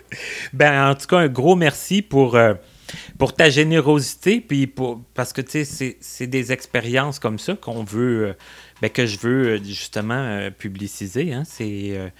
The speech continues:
c'est, c'est, c'est la preuve que, ben, que ça se fait, puis c'est la preuve aussi que,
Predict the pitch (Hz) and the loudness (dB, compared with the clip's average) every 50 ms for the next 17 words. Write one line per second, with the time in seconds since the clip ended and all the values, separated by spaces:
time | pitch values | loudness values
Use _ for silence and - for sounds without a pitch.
0 | - - _ - - - _ _ _ - 104 107 104 - - - - - - - | -20 -20 _ -20 -20 -20 _ _ _ -20 -18 -16 -16 -16 -16 -18 -18 -18 -12 -10
1 | 101 95 87 92 - _ - - 113 143 143 107 - - - - 104 101 98 98 | -8 -8 -8 -8 -12 _ -10 -6 -6 -4 -4 -6 -10 -12 -10 -8 -6 -6 -6 -6
2 | 98 98 - - - - _ _ _ _ _ - - _ _ _ _ _ _ _ | -8 -10 -12 -16 -20 -20 _ _ _ _ _ -20 -20 _ _ _ _ _ _ _
3 | _ _ _ _ - - _ _ - 104 - - - 92 - - - - - 123 | _ _ _ _ -20 -20 _ _ -10 -10 -8 -8 -10 -10 -10 -12 -12 -6 -4 -4
4 | 143 139 139 - - - 110 104 101 98 - _ - 104 107 123 127 127 110 104 | -4 -4 -8 -14 -8 -6 -4 -2 -2 -2 -4 _ -10 -4 -2 0 0 0 -2 -6
5 | 95 98 - - - 131 131 - - 107 107 120 | -12 -12 -12 -10 -12 -12 -12 -4 -2 -2 -2 -2